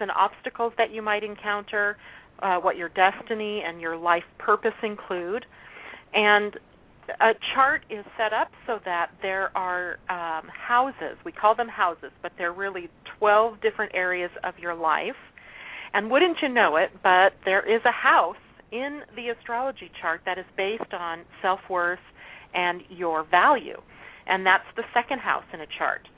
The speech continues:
And so people, everybody, by the way, has a second house in their chart somewhere. What would be different for each person is whether or not there are planets that populate that house.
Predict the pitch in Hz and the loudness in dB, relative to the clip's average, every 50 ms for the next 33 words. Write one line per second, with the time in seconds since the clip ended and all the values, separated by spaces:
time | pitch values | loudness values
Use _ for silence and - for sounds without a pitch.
0 | - - - - - - - - - - - - - 220 220 226 - - - 269 | -20 -20 -20 -20 -20 -20 -20 -20 -20 -20 -8 -2 0 0 0 0 -2 -2 0 2
1 | 254 262 254 254 - - 311 320 - - 208 - - - 240 302 277 311 302 269 | 4 4 2 0 -2 -4 -6 -4 0 2 2 2 2 2 0 0 0 -2 -6 -4
2 | - 190 170 175 - 175 175 175 175 170 170 156 151 170 - - - 196 190 185 | -6 -6 -8 -8 -8 -8 -8 -10 -10 -8 -8 -8 -8 -8 -10 -10 -6 -2 0 0
3 | 175 180 196 233 - - - - - - - - - - - 214 185 - 208 185 | 0 0 -2 -4 -6 -12 -20 -20 -20 -16 -12 -12 -6 -2 0 0 0 0 -4 -8
4 | - 196 170 - - - - _ - - - - - 185 180 165 156 147 - - | -4 -4 -4 -4 -6 -12 -20 _ -20 -20 -20 -16 -14 -12 -10 -8 -8 -8 -6 -2
5 | - 170 147 - - - - - 233 233 214 202 165 - - - _ - - - | 0 0 0 0 -2 -2 2 2 2 2 0 -4 -6 -6 -10 -14 _ -20 -20 -20
6 | - - - - - - - - - _ _ _ - - 208 226 - - 226 226 | -20 -20 -20 -20 -20 -20 -20 -20 -20 _ _ _ -6 0 2 2 4 2 0 -8
7 | - 208 202 185 - 220 226 226 - 269 240 - - - - 190 180 175 180 190 | -8 -10 -6 -2 0 0 0 0 -2 -6 -6 -6 -8 -12 -14 -14 -14 -14 -16 -18
8 | - - - - - 240 254 247 - - 202 180 180 175 - - 185 180 - 196 | -20 -20 -18 -10 -6 -6 -6 -6 -6 -6 -8 -8 -8 -12 -12 -14 -14 -10 -4 0
9 | 202 202 202 220 208 202 190 185 180 180 175 165 - - - 196 180 170 160 - | 0 2 2 0 0 0 -2 -2 -2 -2 -2 -2 -2 -4 -6 -4 -4 -4 -4 -6
10 | - - 220 202 196 196 202 196 - - - - 170 - - - 202 202 - - | -6 -2 2 4 6 6 4 4 0 -2 2 2 2 2 4 4 4 4 4 2
11 | 226 214 208 214 - - 196 180 - - 190 170 175 196 247 | -2 -2 -2 -2 0 2 2 2 2 4 4 4 4 2 -2